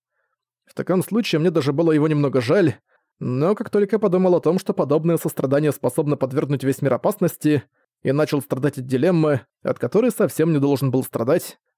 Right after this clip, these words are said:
у меня зазвонил телефон. Я получил сообщение, даже два сообщения почти одновременно. Взяв бутылку другой рукой, я достал телефон и посмотрел, от кого пришли сообщения, стараясь не отрывать глаз от глазастого медвежонка.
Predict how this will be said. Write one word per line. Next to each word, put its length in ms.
у 100
меня 220
зазвонил 420
телефон. 580
Я 240
получил 380
сообщение, 720
даже 300
два 180
сообщения 480
почти 280
одновременно. 800
Взяв 360
бутылку 380
другой 280
рукой, 500
я 100
достал 300
телефон 420
и 40
посмотрел, 460
от 100
кого 220
пришли 280
сообщения, 680
стараясь 480
не 60
отрывать 380
глаз 220
от 80
глазастого 480
медвежонка. 840